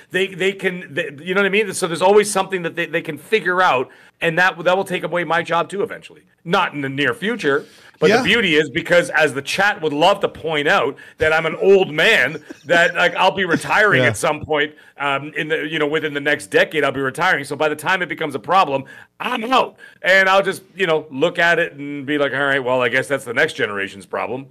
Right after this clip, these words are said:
Speaker 1: So it
Speaker 2: Yeah,
Speaker 1: kinda
Speaker 2: and I
Speaker 1: sucks,
Speaker 2: know
Speaker 1: but
Speaker 2: while you were talking about that, it might be hard to watch the chat. A lot of people are talking about where they work. Uh, there was a couple that, that stood out to me, um,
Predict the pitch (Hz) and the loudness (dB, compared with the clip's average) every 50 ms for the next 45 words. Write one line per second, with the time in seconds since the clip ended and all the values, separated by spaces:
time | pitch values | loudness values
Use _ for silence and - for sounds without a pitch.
0 | _ _ _ - - 117 104 101 104 190 175 180 - - - - 196 202 196 - | _ _ _ -10 -6 -4 -4 -4 -4 -4 -2 -2 -2 -2 -2 0 0 2 2 2
1 | 202 208 240 262 247 220 185 - - _ _ _ _ - 165 165 160 156 165 160 | 2 4 4 4 2 2 0 -4 -10 _ _ _ _ -2 0 2 4 4 4 2
2 | 156 151 143 123 - - _ _ - 151 143 143 143 - 143 135 123 110 104 - | 2 2 2 0 -2 -8 _ _ 0 2 2 2 0 -2 -2 0 0 0 0 0
3 | 123 120 117 113 117 120 117 117 123 110 107 131 127 123 120 117 113 117 113 110 | 0 0 0 0 -2 -2 -4 -4 -4 -4 -2 0 0 0 0 0 0 2 2 2
4 | 101 - 120 107 - - 127 120 110 110 110 - - 131 120 120 120 117 113 - | 0 -4 -8 -10 -4 -2 0 2 2 0 -2 -2 -4 -2 0 2 2 2 0 -2
5 | 127 - - 117 104 - 123 113 107 101 120 117 104 104 101 107 107 101 98 95 | -6 -4 -4 -4 -4 -2 -2 -2 -2 -2 -2 -2 -2 -2 0 -2 -2 0 -2 -4
6 | 95 101 107 110 104 98 - - - _ _ _ _ - - - _ _ _ 127 | -2 0 0 0 0 0 -4 -8 -18 _ _ _ _ -20 -20 -20 _ _ _ 0
7 | 127 120 120 151 160 160 143 147 - - 175 151 165 156 143 123 - - _ _ | 0 2 2 2 2 2 2 0 0 2 2 2 2 0 0 -2 -4 -6 _ _
8 | _ _ _ 143 139 123 110 - - - - - 156 151 170 185 165 - - - | _ _ _ 0 0 2 0 -2 -6 -6 0 2 4 6 6 4 4 2 -4 -8
9 | 117 107 104 107 127 139 - _ _ _ _ - 123 120 113 110 110 113 107 101 | -8 -6 -6 -6 -6 -8 -10 _ _ _ _ -2 -2 0 0 0 -2 -4 -6 -8